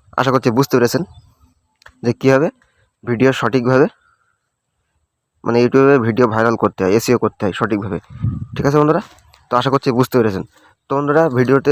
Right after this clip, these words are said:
দেখে যদি আপনাদের একটু উপকৃত হয়ে থাকেন বা ভিডিওটি ভালো লাগে একটু, তাহলে ভিডিওটা একটা লাইক দিয়ে আমাদের সঙ্গে থাকবেন। আর যারা এতক্ষণ ভিডিওটি দেখেছে তাদের সবাইকে ধন্যবাদ। তো সবাই ভালো থাকবেন, সুস্থ থাকবেন। আর আমাদের চ্যানেল নতুন হলে বা এমন রিলেটেড টেক ভিডিও পেতে আমাদের চ্যানেলটি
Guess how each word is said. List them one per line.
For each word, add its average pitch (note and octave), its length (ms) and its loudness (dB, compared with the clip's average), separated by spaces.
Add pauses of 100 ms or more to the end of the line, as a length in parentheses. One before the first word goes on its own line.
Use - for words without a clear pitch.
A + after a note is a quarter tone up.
(120)
দেখে B2+ 260 -2
যদি C#3 180 2
আপনাদের C3 360 2
একটু - 140 -4 (100)
উপকৃত A#2+ 360 -2 (100)
হয়ে B2+ 140 4 (200)
থাকেন A2 220 -2 (380)
বা B2 160 -4
ভিডিওটি B2 280 0 (220)
ভালো B2 200 2
লাগে A#2+ 180 -2 (280)
একটু, - 180 -6 (600)
তাহলে A#2+ 240 0
ভিডিওটা B2 260 2
একটা B2+ 180 0
লাইক A#2 200 0
দিয়ে B2+ 140 4
আমাদের A#2+ 240 0
সঙ্গে A#2 220 2
থাকবেন। B2+ 240 0 (420)
আর A#2 120 -2
যারা B2 220 2
এতক্ষণ C3+ 300 -2
ভিডিওটি A#2+ 280 2
দেখেছে C3 220 0
তাদের A#2+ 200 0
সবাইকে A2+ 280 2
ধন্যবাদ। A2+ 320 2
তো B2 120 -6
সবাই A2+ 200 2
ভালো A2 160 2
থাকবেন, A#2+ 220 0
সুস্থ A#2+ 220 -6
থাকবেন। C3+ 200 0 (480)
আর A2+ 120 0
আমাদের B2+ 200 2
চ্যানেল C3 280 2
নতুন C#3 240 0
হলে B2 140 2 (680)
বা A#2+ 220 -2
এমন B2 200 0
রিলেটেড B2+ 300 0 (680)
টেক B2+ 140 2 (300)
ভিডিও A#2+ 280 0
পেতে A#2+ 200 0 (760)
আমাদের A#2+ 180 2
চ্যানেলটি B2 220 0